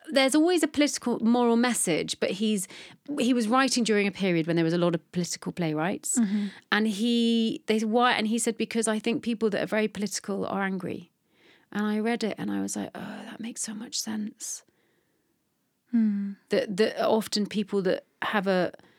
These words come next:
Speaker 1: inherent anger from things that have happened to them in the past,
Speaker 2: Mm.
Speaker 1: rather than digest and process them, can latch that feeling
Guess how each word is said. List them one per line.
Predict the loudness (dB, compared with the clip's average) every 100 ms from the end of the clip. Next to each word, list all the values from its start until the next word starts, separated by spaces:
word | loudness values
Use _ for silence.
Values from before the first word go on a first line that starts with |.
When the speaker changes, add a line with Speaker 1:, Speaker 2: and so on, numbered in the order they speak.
| _ _ _ _ _
Speaker 1:
inherent | 0 2 0 2 2 2 2
anger | 0 0 0 -2
from | -2 -4
things | -2 0 0
that | -2
have | -4
happened | -6 -6
to | -6
them | -4
in |
the | -4
past, | -2 -2 -2 -4 -10 -12 -14 -6 0
Speaker 2:
Mm. | 2 2 0 2
Speaker 1:
rather | 4 4 2 0
than | 0 0 0 -4 _ _ _ _ _ _ _ _ _ _ -4
digest | 0 2 2 2 0
and | -2
process | 0 -2 -2 -4
them, | -4 -4 -4 -6 -8 _ _
can | -4 -2 -2 -2
latch | 0 2 2 0 -6 -2
that | -2 -2 -6 _ _ _ _ -12
feeling | -8 0 2 2 2 0 -4